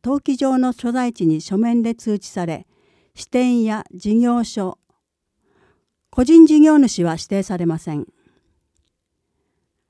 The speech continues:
来年一月から、年金事務所、健康保険組合などに提出する健康保険、雇用保険などに関わる書類や税務署、市町村に提出する申告書や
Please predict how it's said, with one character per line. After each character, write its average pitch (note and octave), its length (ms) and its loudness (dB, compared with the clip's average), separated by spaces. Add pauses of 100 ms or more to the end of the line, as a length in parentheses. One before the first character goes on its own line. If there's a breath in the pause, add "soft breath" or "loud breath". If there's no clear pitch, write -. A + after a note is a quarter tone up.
(420)
来 C#4 260 2
年 D4+ 320 6
一 C4+ 220 -4
月 C4+ 240 -4
か F3+ 120 -6
ら、 D#3 180 -8 (520)
年 C#4+ 280 6
金 D4 300 4
事 C4 80 0
務 B3 180 0
所、 - 260 -8 (440)
健 C#4 180 0
康 D4 260 0
保 C4+ 180 -2
険 C#4 200 2
組 C4 280 0
合 A3 140 0
な G3 140 0
ど F3 100 -2
に D#3 140 0
提 G3+ 240 -6
出 - 160 -12
す F3+ 140 -6
る E3 200 -6 (340)
健 B3+ 200 -2
康 C4 280 -2
保 A#3 120 -4
険、 F3+ 300 -4 (140)
雇 - 160 -6
用 D4 220 0
保 C4+ 120 -8
険 C4 340 -2
な A#3 100 -4
ど A3+ 100 -4
に E3+ 160 0
関 F3 300 -8
わ F3 80 -8
る D#3+ 240 -8
書 A3+ 200 -8
類 A#3+ 260 -2
や F3+ 160 -4
税 F3+ 200 -4
務 G3+ 180 -2
署、 - 200 -12 (1300)
市 - 200 -20
町 D4+ 180 0
村 B3+ 200 -2
に E3+ 160 4
提 G3+ 260 -6
出 A#3 160 -12
す A3 120 -8
る G#3 120 -2
申 G3+ 280 -4
告 F#3+ 220 -10
書 E3+ 120 -10
や D#3+ 200 -10